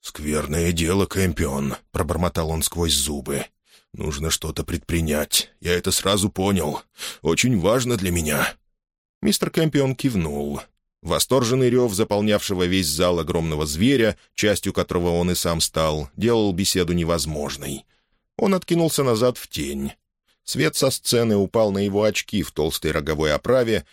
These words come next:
и неожиданно сильную линию подбородка. Кэмпион не был красивым. Взгляд его обычно казался пустым,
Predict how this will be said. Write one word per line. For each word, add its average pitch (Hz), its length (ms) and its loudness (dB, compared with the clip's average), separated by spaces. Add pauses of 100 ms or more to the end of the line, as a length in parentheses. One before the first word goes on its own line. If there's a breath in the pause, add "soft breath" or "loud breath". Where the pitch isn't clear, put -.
(160 soft breath)
и 127 80 -4
неожиданно 104 520 2
сильную 85 500 2
линию 80 360 0
подбородка. 76 880 -4 (580)
Кэмпион 185 680 2
не 185 220 0
был 95 160 -2
красивым. 80 680 -2 (420)
Взгляд 107 340 2
его 104 240 2
обычно 95 380 -2
казался 90 420 0
пустым, 139 560 0